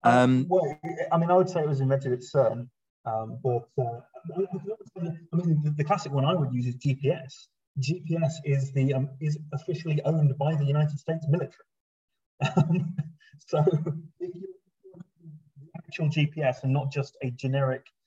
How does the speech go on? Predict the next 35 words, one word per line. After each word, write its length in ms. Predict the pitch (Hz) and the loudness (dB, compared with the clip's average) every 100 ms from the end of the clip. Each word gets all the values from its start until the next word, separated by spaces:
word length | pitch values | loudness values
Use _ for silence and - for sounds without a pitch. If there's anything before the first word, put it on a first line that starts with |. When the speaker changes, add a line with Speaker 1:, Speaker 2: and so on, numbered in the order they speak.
| _ _ | _ _
Speaker 1:
global 240 | 135 131 131 | 4 4 2
positioning 440 | 131 160 165 127 | 0 -2 -4 -6
system, 480 | 135 127 127 120 - _ _ 123 | -6 -6 -4 -6 -8 _ _ 0
that 200 | 139 180 | 2 2
is, 240 | 160 147 - | 0 -2 -2
that 140 | 143 151 | 0 0
is 120 | 147 | -2
Space 340 | - 156 151 | 0 0 0
Force 300 | - 110 - _ _ _ - | -4 -8 -8 _ _ _ -6
who 80 | |
is 120 | 120 - | -6 -4
carding 300 | 110 98 95 | -4 -4 -8
that. 160 | - - _ _ _ _ _ _ _ _ _ _ _ _ - | -14 -16 _ _ _ _ _ _ _ _ _ _ _ _ -16
Speaker 2:
That's 220 | 101 - | -14 -10
interesting. 800 | 107 117 117 98 - 90 85 - _ - | -6 -4 -4 -6 -6 -6 -8 -10 _ -2
Um, 240 | 127 139 | 0 0
my 120 | 147 160 | 0 0
question 420 | - 220 - 120 | 2 2 2 0
essentially 360 | 156 202 - | 0 -2 -2
then 140 | 95 92 | -2 0
is, 300 | 98 - - _ | -2 -4 -8 _
do 60 | 156 | -2
you 220 | 160 143 | 0 0
see 240 | - 143 123 | 0 2 0
equivalents, 960 | - 165 165 110 82 80 - - - _ _ _ _ - | 2 0 0 0 -2 -4 -12 -12 -12 _ _ _ _ -8
um, 560 | 92 92 92 92 90 - _ | -2 0 0 -2 -6 -10 _
during 340 | - 113 107 101 | -2 2 2 2
this 160 | 98 | -2
period? 220 | - 117 90 | -2 -2 -2
Do 140 | 113 | -4
you 100 | 107 | -4
see 420 | - 120 110 104 | -2 -2 0 -2
inventions 680 | 104 101 110 110 - 95 90 | -4 0 0 -2 -6 -6 -4
that 140 | - | -4
then 360 | 107 101 101 | 0 0 -2